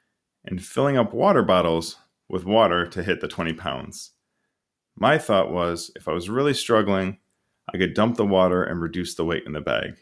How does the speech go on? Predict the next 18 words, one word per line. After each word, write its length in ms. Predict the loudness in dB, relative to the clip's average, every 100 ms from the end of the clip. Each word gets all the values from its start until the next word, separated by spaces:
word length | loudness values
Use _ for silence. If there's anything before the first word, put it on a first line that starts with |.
| _ _ _ _ _ _ _ _ _ _ _ _ _ _ _ _
So 260 | -4 2 4
I 100 | 2
show 280 | 4 4 6
up, 220 | 2 -2 -20 _ _ -10
and 180 | -4
we're 200 | 0 2
all 180 | 4 2
talking 400 | 2 0 0 0
about 160 | -2 -2
our 100 | -4
gear 560 | 0 2 4 4 2
and 180 | 0 -4
strategy 600 | -6 -2 2 2 0 -4
of 120 | -4 -4
dispersing 600 | -10 -6 -4 -2 -2 -2
the 80 |
weight 240 | 0 -2 -2
correctly. 640 | -2 -2 0 0 0